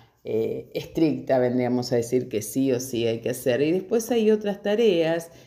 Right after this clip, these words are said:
que algunos la hacen, otros no, que sirve para, em, poner en práctica, eh, esa esfera que estamos viendo. Por ejemplo, les doy un ejemplo. El primer mes se,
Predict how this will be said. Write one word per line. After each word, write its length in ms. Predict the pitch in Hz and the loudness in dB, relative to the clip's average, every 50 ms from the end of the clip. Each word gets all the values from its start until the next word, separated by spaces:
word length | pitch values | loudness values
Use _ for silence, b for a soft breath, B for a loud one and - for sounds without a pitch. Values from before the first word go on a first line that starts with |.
| B _ _ | B _ _
que 80 | - 147 | -4 -2
algunos 420 | 131 123 123 131 127 120 117 127 | -2 -2 -2 -2 -2 -2 -4 -6
la 520 | 120 - 90 90 98 117 127 139 143 143 | -6 -4 0 2 4 4 4 4 4 4
hacen, 440 | 143 139 143 - 151 139 127 123 113 | 2 0 -2 -2 -2 0 0 0 -2
otros 380 | 117 117 113 - - 139 160 175 | -4 -6 -4 -4 -4 -4 -2 -4
no, 340 | 170 160 147 139 156 160 B B B B B B _ | -2 -2 -2 -2 -2 -4 B B B B B B _
que 120 | - 220 | 0 0
sirve 460 | 214 214 - 214 208 202 214 220 233 220 | 0 2 2 2 4 4 4 2 2 0
para, 960 | 226 - - 151 147 143 147 160 175 185 170 147 131 - - - - _ _ - | -2 -2 -2 0 2 2 2 2 2 2 2 0 0 -4 -10 -16 -20 _ _ 0
em, 880 | 139 143 143 135 131 131 120 120 120 113 110 104 101 87 82 85 85 - - - _ _ _ _ _ _ _ _ _ _ _ _ _ | 2 4 4 4 4 2 0 -2 -4 -4 -6 -6 -6 -8 -10 -10 -12 -14 -16 -20 _ _ _ _ _ _ _ _ _ _ _ _ _
poner 340 | - 165 165 170 190 214 214 | 4 4 4 4 2 2 2
en 220 | 214 180 165 160 | 2 0 -2 -2
práctica, 1120 | 185 190 202 196 175 156 156 - - 143 139 - - 139 135 135 139 147 156 170 170 b b b b b | -2 -2 0 0 -2 -2 -4 -8 -10 -10 -10 -6 -4 -2 -2 0 0 -2 -4 -6 -8 b b b b b
eh, 380 | - - 139 143 135 127 127 - - | 0 4 4 6 6 4 2 0 -2
esa 280 | 160 156 160 - 156 | -2 -2 0 0 0
esfera 440 | 160 156 160 - 147 143 143 143 151 | 0 0 2 2 4 4 4 2 0
que 80 | 143 135 | -4 -8
estamos 380 | 127 - 131 123 127 113 - | -8 -6 -4 -4 -2 -4 -4
viendo. 340 | 113 101 92 82 80 87 - | -4 -4 -4 -4 -6 -8 -6
Por 140 | - 120 127 | -4 -2 -2
ejemplo, 440 | 127 127 - 127 107 - - - - | -2 0 0 -2 -2 -2 -4 -6 -6
les 80 | - | -6
doy 120 | 117 104 123 | -2 -2 -2
un 120 | 120 113 | 0 -2
ejemplo. 480 | 113 117 - - 92 87 - 82 87 90 | -2 -4 -4 -4 -4 -4 -4 -4 -4 -4
El 100 | 90 87 | -4 -4
primer 400 | - 107 117 120 123 131 135 143 | -4 -4 -2 0 0 0 2 2
mes 380 | 143 143 147 147 147 147 165 175 | 2 2 2 2 2 0 0 -2
se, 500 | - - 156 139 127 131 139 135 B | -2 0 2 2 4 2 2 -2 B